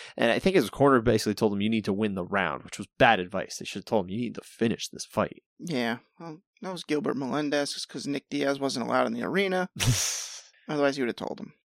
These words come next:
Speaker 1: He should have. He should have known. I see, and it's not like Nate doesn't want to finish fights.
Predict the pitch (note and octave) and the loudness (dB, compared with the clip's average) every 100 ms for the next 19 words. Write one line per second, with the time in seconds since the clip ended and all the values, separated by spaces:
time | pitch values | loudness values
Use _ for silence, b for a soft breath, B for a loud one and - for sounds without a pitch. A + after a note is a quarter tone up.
0 | - B2 - A#2 - C#3 F3+ - F#4 B3 | -12 -4 0 0 0 2 2 4 4 6
1 | F3 A#2 G#2 C#3 G3 G3+ F3 G#2+ C3 E3+ | 6 6 4 4 4 6 6 6 4 2
2 | E3+ D#3+ A3 G#3+ E3+ C#3+ D3 - G#2+ B2+ | 2 4 6 6 6 4 0 0 4 6
3 | A2 G#2+ - _ _ A2+ A2 G#2+ - G2 | 6 0 -6 _ _ -2 2 2 0 -8
4 | G2+ - - - - - - | -10 -10 -10 -12 -12 -16 -16